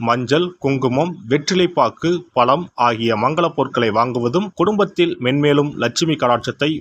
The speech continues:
உண்டு செய்யும். அசைவம் சாப்பிடுவது, நகம் வெட்டுவது, முகச்சவரம் செய்வது, முடி வெட்டுவது போன்ற செயல்களை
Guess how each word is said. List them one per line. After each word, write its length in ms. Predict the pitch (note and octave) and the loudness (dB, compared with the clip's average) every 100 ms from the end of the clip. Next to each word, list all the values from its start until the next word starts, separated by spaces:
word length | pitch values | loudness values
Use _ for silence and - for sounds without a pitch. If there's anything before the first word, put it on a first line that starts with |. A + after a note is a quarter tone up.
| - | -8
உண்டு 260 | B2 A#2 G#2+ | -4 -2 -2
செய்யும். 360 | G#2 F#2+ G2 G2 F#2 F2+ F2+ F#2 - | -4 -2 -4 -4 -6 -8 -8 -10 -6
அசைவம் 480 | D3+ C#3+ A3 G#3 F#3+ - | -4 0 2 2 -2 -4
சாப்பிடுவது, 580 | C#3 C3+ C3+ A#2 A#2 E3 F3+ - | -2 -2 0 2 2 2 -2 -4
நகம் 340 | B2 C3+ C3+ | -2 0 0
வெட்டுவது, 440 | A2+ A#2 A2+ A2+ F#3 F3+ - | -2 -2 -2 0 0 -2 -6
முகச்சவரம் 680 | B2 E3 - C3 B2+ G#2 A#2+ | -2 -2 0 0 0 0 -2
செய்வது, 340 | A#2 A#2 D#3+ F3 - | 0 2 0 0 -2
முடி 220 | C3+ D#3 | 0 0
வெட்டுவது 460 | C3 A#2+ B2+ A2+ G#2 | 0 -2 0 0 0
போன்ற 320 | A#2+ A2+ G#2+ | -2 0 0
செயல்களை 440 | - C#3+ C3 D3 | 2 0 2 0